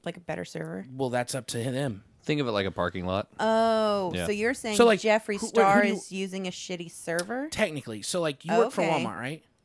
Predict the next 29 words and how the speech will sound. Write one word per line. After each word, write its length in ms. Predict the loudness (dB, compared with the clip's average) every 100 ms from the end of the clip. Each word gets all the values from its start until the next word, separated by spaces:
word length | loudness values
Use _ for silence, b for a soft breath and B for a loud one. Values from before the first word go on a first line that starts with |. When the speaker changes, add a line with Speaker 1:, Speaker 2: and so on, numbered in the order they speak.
| _
Speaker 2:
I 60 | -8
don't 80 | -4
know 60 |
where 80 | 0
Speaker 1:
I 80 | 2
Speaker 2:
you 60 | 2
work. 60 | 0
Speaker 1:
work 360 | -2 -2 -6
for 140 | -10 -10
Floor 360 | -8 -8 -8
Store, 340 | -8 -8 -8 -6
yes. 500 | -8 -10 -12 -18 -20 _
<laughs> 80 | -16 -16 _ _ _ _ _ B B B B B -20
Speaker 2:
Okay, 320 | 0 0 0 b b
so 320 | 2 4 4
whenever 580 | 2 0 2 2 0 -2
there's 460 | -2 -2 -2 -6 -6
not 240 | -2 0
enough 180 | 0 -2
parking 340 | 0 0 0 -6
space, 380 | -4 -4 -4
what 340 | -10 -4 -2 -2
should 240 | -4 -6
the 60 | -8
company 300 | -6 -4 -4
do? 140 | -6
It's 100 | -6
not 140 | -2
the 60 | -2